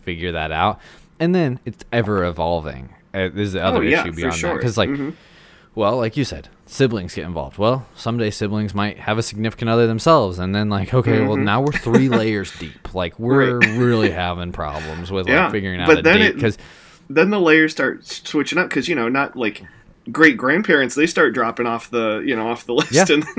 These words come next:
Speaker 2: then
Speaker 1: No,
Speaker 2: you have less,
Speaker 1: no,
Speaker 2: less
Speaker 1: yeah,
Speaker 2: houses to
Speaker 1: that's
Speaker 2: go
Speaker 1: for
Speaker 2: to
Speaker 1: sure.
Speaker 2: and more houses to go. Yeah, so you gotta
Speaker 1: No, it, that, like, as sad as it is, like, I, I've thought about that before 'cause I was like, "Okay, like, I'm sure that my parents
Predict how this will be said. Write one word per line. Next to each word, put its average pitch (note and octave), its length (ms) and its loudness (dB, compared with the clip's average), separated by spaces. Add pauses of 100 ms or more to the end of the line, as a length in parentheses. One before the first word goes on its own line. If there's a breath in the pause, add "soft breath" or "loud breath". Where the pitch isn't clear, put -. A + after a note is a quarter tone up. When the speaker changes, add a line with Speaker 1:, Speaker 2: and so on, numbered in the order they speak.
Speaker 2:
then F3+ 120 4
Speaker 1:
No, D#3 120 4
Speaker 2:
you D#3+ 40 8
have C#3+ 160 0
less, C#3 140 2
Speaker 1:
no, B2+ 140 2
Speaker 2:
less A2+ 180 4
Speaker 1:
yeah, - 60 0
Speaker 2:
houses C3+ 160 0
to A2+ 60 4
Speaker 1:
that's C3+ 200 2
Speaker 2:
go C3+ 120 0
Speaker 1:
for C3+ 100 2
Speaker 2:
to C3 120 -2
Speaker 1:
sure. A2+ 160 2
Speaker 2:
and A2+ 140 -2
more A#2 220 -6
houses C3 320 -8
to B2+ 120 -10
go. C3 200 -4
Yeah, A2+ 220 -4 (100)
so G#2 260 -8
you - 100 -10
gotta A#2 260 -10
Speaker 1:
No, D3+ 200 2
it, F#2+ 180 -2 (100)
that, A2+ 300 0 (140)
like, - 280 -6 (160)
as G#2 240 0
sad F2+ 480 -2
as G2+ 140 -4
it C#2+ 140 -8
is, F2 220 -4
like, D#2 300 -8 (1000 soft breath)
I, F#2+ 440 0
I've G2 140 -2
thought F#2+ 240 0
about E2+ 260 -2
that E2 160 -2
before D#2+ 300 -12
'cause - 100 -14
I E2+ 80 -4
was E2+ 120 -8
like, D#2+ 120 -14
"Okay, F#2 300 -4
like, D#2+ 200 -8 (120)
I'm G2+ 160 -8
sure A#2+ 360 -4
that F3 160 -4
my E2 200 -6
parents F2+ 640 -8